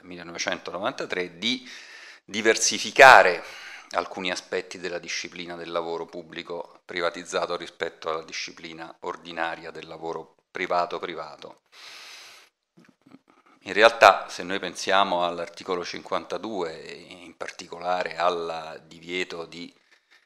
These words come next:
promozione automatica, diciamo così, quindi alla differenziazione, eh, eh, fondamentale che in questo ambito, eh, esiste tra il lavoro, tra i due, eh, le due, i due versanti,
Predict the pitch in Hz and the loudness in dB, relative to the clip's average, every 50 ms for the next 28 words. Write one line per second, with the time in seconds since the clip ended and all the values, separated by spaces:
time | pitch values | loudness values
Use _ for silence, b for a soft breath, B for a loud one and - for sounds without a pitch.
0 | b _ _ - 87 82 80 78 - - - 85 87 87 82 82 87 87 92 90 | b _ _ -10 -10 -8 -8 -10 -8 -6 -4 -4 -4 -4 -2 -2 0 2 4 4
1 | - - - - - 78 - 80 82 - 92 80 85 85 80 87 85 87 92 82 | 2 0 -6 -14 -16 -16 -14 -12 -8 -6 -6 -6 -6 -8 -8 -6 -4 -4 -4 -4
2 | - - - - 90 85 82 82 - 87 85 - - 85 - - - 92 95 95 | -6 -8 -16 -18 -18 -16 -12 -12 -12 -10 -10 -10 -10 -10 -4 0 2 4 4 4
3 | 92 - - - 98 87 - - - - 101 104 107 107 104 104 101 98 95 92 | 2 2 2 4 2 2 2 0 -2 0 4 4 6 6 4 2 0 -2 -2 -4
4 | 90 - - 92 92 90 87 90 - - - _ b b b b b b b b | -6 -10 -16 -18 -20 -20 -20 -20 -20 -20 -20 _ b b b b b b b b
5 | b b b b b b _ _ _ - - - - - - - - - - - | b b b b b b _ _ _ -20 -20 -20 -18 -18 -16 -16 -18 -20 -20 -20
6 | - - - - - - - - - - - - 98 92 90 90 90 87 85 - | -20 -20 -20 -20 -20 -20 -20 -20 -20 -18 -12 -8 -4 -2 -2 -2 -2 -2 2 8
7 | - 110 104 101 90 85 82 80 82 87 85 85 - - 87 85 - - 90 - | 10 10 12 10 10 6 0 -6 -10 -14 -14 -14 -16 -16 -16 -14 -12 -10 -10 -8
8 | - - - 92 95 95 95 95 92 85 87 85 - 90 87 87 85 - - 69 | -8 -6 -4 -2 -2 -2 -2 -4 -8 -10 -10 -8 -4 -2 0 0 -2 -2 -6 -14
9 | 69 67 64 53 - - - 90 92 87 - 101 101 92 - - - 85 80 - | -20 -20 -20 -20 -20 -20 -18 -16 -12 -10 -8 -8 -6 -6 -8 -8 -8 -8 -4 -2
10 | 85 85 82 85 85 82 87 92 90 90 87 85 85 82 - - 87 85 87 85 | -2 0 0 0 0 0 0 0 0 0 0 0 0 -2 -4 -4 -4 -4 -6 -8
11 | 85 87 87 98 101 95 92 87 87 85 - B B B B B B B B B | -10 -10 -8 -6 0 2 2 2 2 0 -4 B B B B B B B B B
12 | B B B B B - - 101 82 98 95 92 90 90 87 85 85 85 85 82 | B B B B B -20 -20 -14 -10 -6 -6 -6 -6 -6 -10 -14 -16 -16 -18 -20
13 | 82 82 85 82 85 85 85 85 90 90 - - - - 123 107 95 90 90 - | -20 -20 -16 -14 -10 -8 -4 -2 -2 -2 -4 2 6 8 8 8 8 4 0 -6
14 | - - - 87 82 | -12 -14 -16 -16 -16